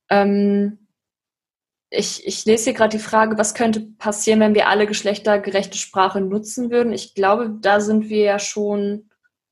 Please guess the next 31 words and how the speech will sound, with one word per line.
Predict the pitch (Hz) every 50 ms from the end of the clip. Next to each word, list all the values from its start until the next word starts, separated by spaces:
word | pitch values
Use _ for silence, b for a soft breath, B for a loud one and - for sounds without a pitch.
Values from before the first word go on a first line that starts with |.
| _ _ _
das | 202 - -
haben | 214 208 208
wir, | 208 -
das | - - - - -
haben | 220 214
wir | 208
ja | 208
schon | 208 - 214 208 202
soweit | 202 196 190 190 190 -
beantwortet. | 180 - 190 202 185 180 196 190 190 - - 196
Oder | 190 190 190 180 185
fällt | - 208 196 196
dir | 185
dazu | 190 190 196 196 -
jetzt | 190 190 -
noch | 196 196 -
was | 190 185 -
ein, | - - 190 185 185 185 185 185
dass | 190 190 - -
du | 196
sagst, | 190 185 185 185 190 - -
okay, | 196 - - 202 196 208 B B B B B B B B B B
wenn | 208 208 208
wir | 214 214
geschlechtergerechte | 208 208 - 214 208 214 - 220 208 202 196 196 196 202 - -
Sprache | - - - 202 202 208 208 202
nutzen | 202 220 214 214 - 208 190
würden, | 202 196 190 196 190
dann | 190 190 196 190
gäbe | 185 196 196 196 196 202
es | 196 - - - -